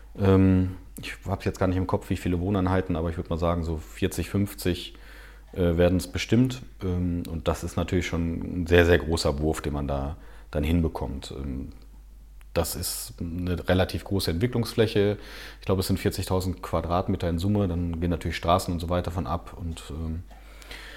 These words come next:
ein paar, äh, Flächen bleiben dann natürlich immer bei den Eigentümern. Bei so einer großen Fläche handelt man sich sowas raus. Aber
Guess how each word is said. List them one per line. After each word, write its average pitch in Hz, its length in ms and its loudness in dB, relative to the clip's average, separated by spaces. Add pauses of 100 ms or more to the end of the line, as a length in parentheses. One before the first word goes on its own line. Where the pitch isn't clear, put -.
(420)
ein 92 120 2
paar, 90 500 8
äh, 90 160 2
Flächen 95 340 2
bleiben 92 240 8
dann 87 100 6
natürlich 87 320 2
immer 95 140 2
bei 87 160 4
den 80 140 0
Eigentümern. 92 480 2
Bei 85 80 4
so 85 80 2
einer 90 100 2
großen 87 240 -2
Fläche 87 300 0 (260)
handelt 87 300 0
man 87 100 2
sich 85 140 -2
sowas 80 260 0
raus. 107 400 0 (140)
Aber 87 460 4